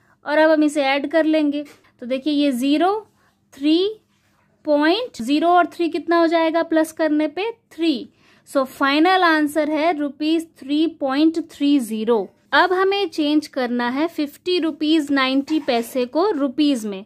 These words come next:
ये फिफ्टी रुपीज तो already रुपीज है, इसे तो चेंज नहीं करना। चेंज क्या करना है? नाइंटी पैसे। तो सबसे पहले वन पैसे का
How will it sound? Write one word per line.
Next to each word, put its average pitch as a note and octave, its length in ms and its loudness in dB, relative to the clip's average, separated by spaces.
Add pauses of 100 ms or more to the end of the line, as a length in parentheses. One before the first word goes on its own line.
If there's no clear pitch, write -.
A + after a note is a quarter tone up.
(140)
ये C#4+ 160 -4
फिफ्टी E4 420 -2
रुपीज E4+ 440 0
तो F4+ 140 -2
already C#4+ 560 0
रुपीज D#4 380 -2
है, D4+ 120 2
इसे C4+ 300 -4
तो C#4 140 -4
चेंज D4 300 -2
नहीं D4 200 0
करना। C#4 380 -4 (360)
चेंज D#4 320 0
क्या D#4+ 220 0
करना D4 360 0
है? E4+ 180 0
नाइंटी C#4 580 0
पैसे। G#3+ 520 -6 (520)
तो C#4 60 -4
सबसे C#4+ 300 0
पहले D#4 320 2
वन D#4+ 280 2
पैसे D#4+ 360 -2
का D#4 180 0